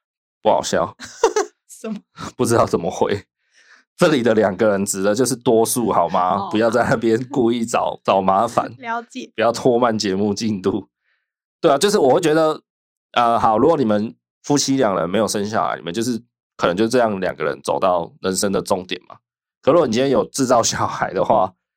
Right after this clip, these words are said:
Speaker 1: 就是多了一个人嘛，然后你可能生了两个、三个，就会有很多很多人嘛。所以，嗯，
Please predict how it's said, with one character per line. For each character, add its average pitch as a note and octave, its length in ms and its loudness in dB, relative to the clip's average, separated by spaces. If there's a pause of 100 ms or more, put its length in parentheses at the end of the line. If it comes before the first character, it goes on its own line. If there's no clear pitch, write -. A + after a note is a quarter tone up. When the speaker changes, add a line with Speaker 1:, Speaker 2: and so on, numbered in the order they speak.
(120)
Speaker 1:
就 D3 100 0
是 C#3 80 0
多 B2+ 220 2
了 A2+ 100 2
一 G2+ 40 -2
个 G2+ 140 -4
人 D2+ 160 -8
嘛， - 200 -6 (160)
然 - 100 0
后 A#2 60 2
你 A#2+ 80 -4
可 A2+ 160 -4
能 E2+ 100 -4
生 G#2 180 -4
了 G2+ 80 -2
两 D#2 200 -4
个、 - 100 -10
三 F#2 320 -4
个， - 240 -6
就 G#2+ 140 -2
会 - 260 0 (460)
有 A2 120 4
很 G2+ 220 0
多 A2 140 2
很 G#2+ 160 -2
多 G2 180 0
人 C2+ 160 -2
嘛。 - 180 -16 (520)
所 G#3+ 140 2
以， - 180 -4 (520)
嗯， B2+ 460 0